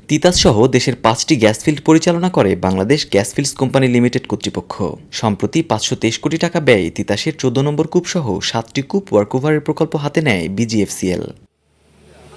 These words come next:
এই প্রকল্পের আওতায় গত উনিশ মার্চ তিতাসের চোদ্দ নম্বর কূপের ওয়ার্কওভার কাজ শুরু করে বাপেক্স।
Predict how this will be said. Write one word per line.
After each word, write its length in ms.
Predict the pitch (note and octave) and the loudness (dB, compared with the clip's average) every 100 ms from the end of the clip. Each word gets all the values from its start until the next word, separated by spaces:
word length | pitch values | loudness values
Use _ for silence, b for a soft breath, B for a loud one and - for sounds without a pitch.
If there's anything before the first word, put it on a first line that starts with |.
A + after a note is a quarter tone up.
| - - - _ _ _ _ _ _ _ _ - | -20 -20 -20 _ _ _ _ _ _ _ _ -2
এই 100 | C3+ | 0
প্রকল্পের 440 | C#3 - G#2 G2+ | 2 0 2 4
আওতায় 300 | F#2 F#2 D3 | 4 4 2
গত 200 | C3+ A#2+ | 2 2
উনিশ 280 | C3 D3+ E3 | 2 2 0
মার্চ 300 | C3 F2 - | 0 0 -2
তিতাসের 420 | - A2 A2+ - E3 | -4 0 2 2 0
চোদ্দ 240 | - A#2+ | 0 0
নম্বর 280 | C#3+ D3 D3 | 0 0 -2
কূপের 240 | - D#3+ | 2 4
ওয়ার্কওভার 480 | A2 G#2 - D3 D#3 | 6 4 2 0 0
কাজ 160 | D#3 D#3+ | 0 -2
শুরু 260 | - E3+ | 0 2
করে 280 | F3+ C3+ F2 | 4 2 2
বাপেক্স। 540 | F#2+ F#2+ - G#1 - | 0 -2 -2 -6 -6